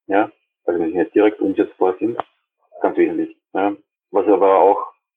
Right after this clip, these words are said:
gerade im Umweltbereich häufig passiert ist, dass diese Konventionen oder Übereinkünfte, die ja bis zu einem gewissen Maß gilt das ja auch für Klimaübereinkünfte,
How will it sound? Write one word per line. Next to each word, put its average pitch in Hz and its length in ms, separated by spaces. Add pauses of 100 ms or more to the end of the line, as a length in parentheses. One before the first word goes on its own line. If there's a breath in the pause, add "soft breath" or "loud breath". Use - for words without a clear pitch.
(100)
gerade 98 180
im 104 80
Umweltbereich 104 680
häufig 101 400
passiert 110 300
ist, 107 160
dass 117 100
diese 101 340 (420)
Konventionen 98 800
oder 95 120
Übereinkünfte, 95 640
die 101 120
ja 87 340 (360)
bis 87 100
zu - 80
einem 87 100
gewissen 85 220
Maß 85 200
gilt - 180
das - 100
ja - 100
auch - 80
für - 120
Klimaübereinkünfte, - 1700